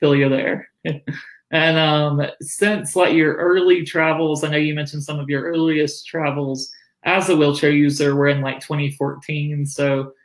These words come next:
do you think that accessibility has improved even in the past seven years since then? And what would you still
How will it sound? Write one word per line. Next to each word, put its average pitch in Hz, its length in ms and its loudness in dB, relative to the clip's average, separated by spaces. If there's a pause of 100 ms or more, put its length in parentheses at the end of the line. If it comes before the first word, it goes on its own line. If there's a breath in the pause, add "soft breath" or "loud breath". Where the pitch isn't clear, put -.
(180 soft breath)
do 170 60 4
you 170 300 4
think 170 300 -2
that 151 120 4
accessibility 147 840 0
has 143 240 0
improved 151 760 0
even 139 540 -2 (300)
in 151 120 0
the 147 100 2
past 147 340 -2
seven 143 280 2
years 139 380 -2
since - 460 -6
then? 185 680 -2
And 151 560 -2
what 175 340 2 (120)
would 160 240 0
you 151 140 0
still 143 920 -2